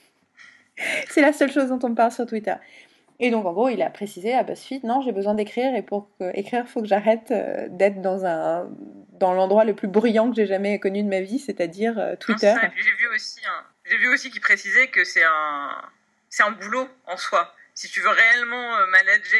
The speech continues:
Speaker 2: à, enfin, c'est, c'est, tu, tu deviens ton propre publiciste. Donc c'est un, c'est un travail qui consomme extrêmement de répondre aux gens, regarder ce qui, enfin,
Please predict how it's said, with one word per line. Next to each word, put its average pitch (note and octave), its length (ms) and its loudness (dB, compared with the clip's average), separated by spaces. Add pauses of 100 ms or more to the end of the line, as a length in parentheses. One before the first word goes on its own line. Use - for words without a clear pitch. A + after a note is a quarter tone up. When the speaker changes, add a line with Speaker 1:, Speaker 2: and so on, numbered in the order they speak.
Speaker 2:
à, F#3+ 40 2 (120)
enfin, F#3+ 160 -10
c'est, F#3 260 -6 (260)
c'est, - 220 -16
tu, - 140 -14
tu - 120 -14
deviens C4 180 -2
ton A#3+ 160 -14
propre B3+ 280 -8
publiciste. A3 760 -14
Donc E3+ 140 -14
c'est F3 140 -4
un, D#3 200 -2
c'est - 140 -8
un E3+ 80 0
travail A#3 460 2
qui - 120 -20
consomme G3 360 -6
extrêmement G3+ 500 -8
de E3+ 380 -4 (300)
répondre G3+ 380 -2
aux F#3+ 120 -2
gens, A#3+ 320 0
regarder F#3+ 320 4
ce - 100 -20
qui, F#3+ 160 -20
enfin, F3 340 -8